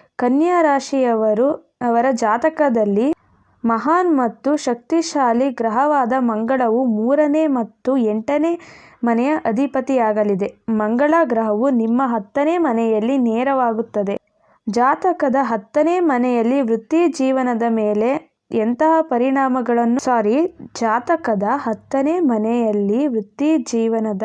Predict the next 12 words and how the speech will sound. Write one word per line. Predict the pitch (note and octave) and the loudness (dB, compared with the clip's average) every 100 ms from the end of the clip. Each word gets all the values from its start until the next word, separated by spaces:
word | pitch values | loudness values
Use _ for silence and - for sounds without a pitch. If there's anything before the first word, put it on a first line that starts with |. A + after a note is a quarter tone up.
| A3+ | -4
ಮನೆ | G#3 G3 A3+ C#4 | -4 -2 -2 0
ಎಂದು | A3+ G3 F#3 G#3+ D4 - - _ - | 0 -2 -2 -2 -4 -6 -20 _ -6
ಪರಿಗಣಿಸಲಾಗುತ್ತದೆ. | A#3 B3+ C4+ C4 A#3+ C4 A#3+ G#3 G3+ G#3 - G3 G3 G3 - - - | -2 0 0 0 -2 -4 -4 -2 -4 -6 -6 -6 -6 -10 -20 -20 -8
ಉದ್ಯೋಗ | A#3 G#3+ D#4+ F4 E4 D4 | -6 -4 0 0 0 0
ಮತ್ತು | B3 A3+ B3+ | 0 -2 -2
ವ್ಯವಹಾರದಲ್ಲಿ | B3+ A3 G#3+ B3 D4 C#4+ C#4 B3+ G#3+ G#3+ C4 | 0 0 0 -2 -2 -2 0 -2 -2 -2 0
ಬಹಳಷ್ಟು | A3+ A3 G3+ C4 C#4+ - D#4+ | -2 -2 -2 -2 -2 -4 -4
ಪ್ರಯೋಜನಗಳನ್ನು | C#4 A3+ A3+ A3+ A#3 A3+ A#3 G#3+ G#3+ G#3 A3 B3+ _ _ _ | -2 0 0 -2 -2 -2 -4 -2 0 0 -2 -6 _ _ _
ಪಡೆಯುತ್ತೀರಿ. | A3 G#3 A3+ A3 G#3 F#3+ G3+ - - - - | -2 0 -2 -2 -4 -4 -4 -10 -20 -20 -8
ನೀವು | G#3+ A#3 D4 E4 E4 | -2 0 2 2 2
ನಿಮ್ಮ | B3 A#3 A#3+ | 2 0 0
ಕೆಲಸದ | A#3+ A3+ G#3 B3+ D4 C4 | -2 -2 -2 -2 -2 0